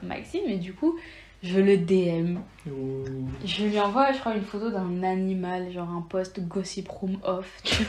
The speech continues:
Speaker 1: vois, <laughs> d'un animal trop mignon.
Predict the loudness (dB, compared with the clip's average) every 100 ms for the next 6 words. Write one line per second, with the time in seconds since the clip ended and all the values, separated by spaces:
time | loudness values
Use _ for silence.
0 | 2 8 12 12 12 10 10 8 12 12
1 | 12 12 10 8 8 6 6 2 -8 -4
2 | -4 -4 -6 -4 -2